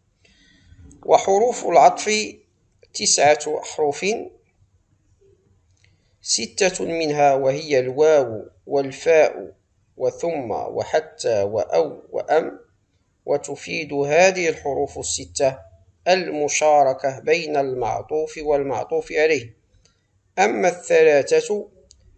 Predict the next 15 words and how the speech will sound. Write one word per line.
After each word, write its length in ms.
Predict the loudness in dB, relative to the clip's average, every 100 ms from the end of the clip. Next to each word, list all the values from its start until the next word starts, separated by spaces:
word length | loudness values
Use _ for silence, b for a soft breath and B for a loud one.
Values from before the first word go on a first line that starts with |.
| _ _ -8
الأخرى 680 | -6 -8 2 6 6 6 -2 -20 _ _
بل 520 | 2 4 6 4 -10 _ _ _ _
ولا 760 | -2 2 6 6 8 4 0 -8
ولكن 720 | -4 -2 -2 -2 -2 -2 -6 _ _
فلا 440 | -6 0 4 6 4
يشترط 640 | 2 -8 -2 2 2 0
فيها 440 | -10 -10 -10 -4
المشاركة 880 | -2 -2 -6 -2 0 0 -2 -8 -8
بين 300 | -2 -2 0
المعطوف 720 | -4 -4 -4 -6 -6 -6 -6 -10 -12 _ _
والمعطوف 680 | -4 -2 -2 -4 -4 -6 -6
عليه، 440 | -6 -4 -4 -6 -12 _ B B B B B -10
وفيما 380 | -8 -4 2
يلي 540 | 4 4 4 0 -6 -12 -10
شرح 460 | -6 0 0 -2